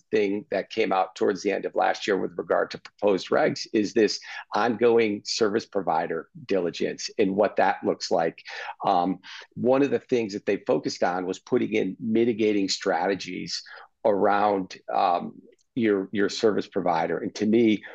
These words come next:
what better mitigating strategy can you put in place than having direct access to your data, having direct control over your data at the end of the day? So those are really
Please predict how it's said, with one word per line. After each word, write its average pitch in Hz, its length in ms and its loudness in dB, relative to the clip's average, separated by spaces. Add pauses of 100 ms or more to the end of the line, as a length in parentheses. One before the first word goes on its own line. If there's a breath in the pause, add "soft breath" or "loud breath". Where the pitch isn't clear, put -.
(140 loud breath)
what 117 340 2
better 107 480 2
mitigating 101 500 0
strategy 98 840 -2 (240 soft breath)
can 117 180 2
you 104 140 -2
put - 260 0
in - 80 -6
place 113 600 0 (180)
than 98 300 0
having 95 480 -2 (120)
direct 104 520 0
access 95 540 -2
to - 120 -6
your 92 140 0
data, 87 380 2
having 90 280 0
direct 95 420 0
control 98 560 0 (280 loud breath)
over 104 220 4
your 95 260 0
data 90 420 -2 (100)
at 85 160 -2
the 104 140 0
end 92 120 0
of 92 100 -6
the 92 60 -4
day? 90 280 2
So 95 360 2 (240 loud breath)
those 131 220 4
are 120 80 2
really 117 440 0